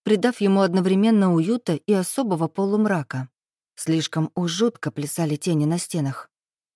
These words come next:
«М, а предварительное связывание тоже будет?» Оглянулась по сторонам. Ничего, что можно было бы приспособить для данных целей,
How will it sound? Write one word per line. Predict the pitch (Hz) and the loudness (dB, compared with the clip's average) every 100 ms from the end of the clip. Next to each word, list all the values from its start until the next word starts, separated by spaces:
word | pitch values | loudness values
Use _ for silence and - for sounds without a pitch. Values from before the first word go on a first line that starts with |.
| _ _ - | _ _ 2
«М, | 233 233 226 220 220 214 214 - | 4 6 4 4 2 0 -2 0
а | 208 | 0
предварительное | 220 220 220 240 233 233 226 226 | 4 4 6 4 6 4 6 4
связывание | - 233 233 214 214 214 214 | 2 2 4 2 4 6 4
тоже | 214 302 349 254 | 2 0 0 2
будет?» | 180 160 143 147 - - _ _ _ _ _ 202 | 2 0 -2 -4 -10 -20 _ _ _ _ _ 0
Оглянулась | 202 240 262 185 160 - | 4 6 6 4 2 -2
по | 190 | -8
сторонам. | - 220 226 180 135 - _ _ _ _ | -4 0 2 2 0 -6 _ _ _ _
Ничего, | - 247 - 285 240 | 2 2 2 0 0
что | - 196 | 2 2
можно | 208 214 196 | 4 4 2
было | 190 196 | 2 2
бы | 190 190 | 2 2
приспособить | 214 208 - 226 226 202 190 - | 0 0 -2 0 2 2 0 -2
для | 180 | 0
данных | 202 214 202 190 - | 2 4 4 2 -2
целей, | - 277 254 170 | -4 0 2 0